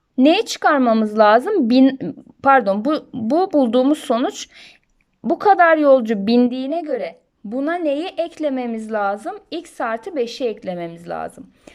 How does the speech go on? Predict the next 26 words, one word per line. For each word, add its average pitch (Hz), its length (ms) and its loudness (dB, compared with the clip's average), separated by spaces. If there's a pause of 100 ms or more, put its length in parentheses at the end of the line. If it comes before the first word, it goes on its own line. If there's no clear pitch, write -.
(140)
Hemen 359 420 -6
ne 381 40 -4
yapıyorum? 311 680 -4
Yedi 277 300 -6
x 349 260 -10
eksi 302 360 -10
bire 196 340 -6 (2000)
x 370 280 -12
artı 311 360 -6
beşi 294 300 -8
ekliyorum. 196 680 -8 (1700)
Eklersek 392 840 -6
benzer 311 380 -4
ifadeler 254 680 -4
yedi 269 320 -8
x 349 280 -12
ve 339 140 -8
x'tir. - 540 -10
İkisi 269 300 -18
de 320 100 -4
pozitif. 311 680 -10
Topluyorum 311 560 -6
o 240 80 -4
zaman. 208 440 -8 (180)
Sekiz 254 480 -10
x. - 320 -14